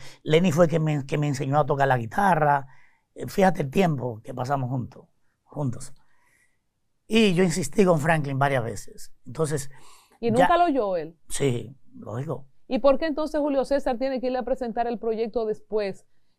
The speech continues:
Speaker 2: cuando hace el, el C D, si, si, si tú estabas por el medio? Esa parte de la historia no la entiendo. O sea,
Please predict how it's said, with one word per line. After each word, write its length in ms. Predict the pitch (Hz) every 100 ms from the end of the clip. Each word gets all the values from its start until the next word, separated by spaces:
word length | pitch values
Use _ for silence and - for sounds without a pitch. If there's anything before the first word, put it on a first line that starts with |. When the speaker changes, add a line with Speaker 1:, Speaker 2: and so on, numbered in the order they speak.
| _
Speaker 2:
cuando 320 | 233 202 202
hace 680 | 202 220 247 214 202 - 202
el, 120 | 196
el 140 | 214 190
C 220 | 214 202
D, 200 | 214 214
si, 280 | - 196 -
si, 280 | - 208 -
si 180 | - 226
tú 100 | 190
estabas 260 | 208 226 208
por 120 | 220
el 80 | 208
medio? 260 | 220 302
Esa 160 | 254 240
parte 260 | 247 240 240
de 100 | 226
la 80 |
historia 320 | 202 214 220 208
no 80 |
la 80 | 202
entiendo. 420 | 185 220 277 240
O 40 | 196
sea, 220 | 220 190